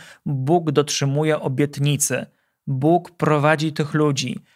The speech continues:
Bóg, Bóg wspiera ich nieustannie. Czyli od Pana Boga potężnego, który stworzył świat, poprzez w tym naszym rozumieniu Boga krwawego, który prowadzi wojnę,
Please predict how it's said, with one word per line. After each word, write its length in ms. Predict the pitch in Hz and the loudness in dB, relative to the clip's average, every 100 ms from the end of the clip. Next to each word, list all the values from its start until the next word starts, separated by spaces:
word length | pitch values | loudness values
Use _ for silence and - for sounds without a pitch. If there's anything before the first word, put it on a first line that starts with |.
| _ _ | _ _
Bóg, 500 | 143 131 147 180 180 - | -4 0 2 2 -2 -2
Bóg 320 | 139 165 - | 2 2 0
wspiera 580 | - - - 175 185 156 | -6 -2 2 4 6 4
ich 200 | 143 151 | 0 -2
nieustannie. 800 | 151 143 - 147 131 120 123 139 - _ _ _ _ | 0 0 0 2 2 0 -4 -6 -10 _ _ _ _
Czyli 320 | - 147 156 | 2 2 4
od 220 | 175 185 - | 4 4 4
Pana 280 | 165 156 | 4 4
Boga 380 | 139 175 185 151 | 4 4 4 2
potężnego, 640 | - 147 147 135 165 175 160 | 2 0 0 0 0 0 -2
który 260 | - 151 | 0 0
stworzył 440 | 143 - 151 151 147 | 0 0 0 0 -2
świat, 440 | - 160 147 - | 0 4 4 2
poprzez 500 | - 147 147 151 - - _ | 0 0 2 -2 -2 -10 _
w 80 | - | -2
tym 160 | 151 | 2
naszym 380 | 156 175 170 151 | 4 2 0 0
rozumieniu 640 | 143 135 143 156 180 160 143 - - | -2 0 0 2 2 0 -2 -6 -8
Boga 380 | 135 165 165 147 | 2 4 4 0
krwawego, 600 | - - 147 156 170 160 | -2 0 4 4 2 0
który 280 | - 151 147 | 0 0 2
prowadzi 520 | 143 139 151 143 135 | 0 0 0 0 0
wojnę, 460 | 156 175 151 143 | 2 2 2 0